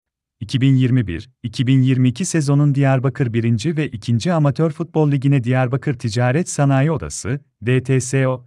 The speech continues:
Ligi olarak D L F tarafından onaylanmasını Diyarbakır için çok önemli bir gelişme olduğunu belirten Diyarbakır Amatör Spor Kulüpleri Federasyonu,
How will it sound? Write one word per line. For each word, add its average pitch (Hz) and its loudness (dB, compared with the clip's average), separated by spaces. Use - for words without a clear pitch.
Ligi 127 0
olarak 165 0
D 135 2
L 131 2
F 170 -2
tarafından 160 0
onaylanmasını 131 2
Diyarbakır 135 0
için 151 0
çok 180 -2
önemli 156 2
bir 175 2
gelişme 143 0
olduğunu 151 2
belirten 131 0
Diyarbakır 151 0
Amatör 147 2
Spor 160 -2
Kulüpleri 156 0
Federasyonu, 131 -2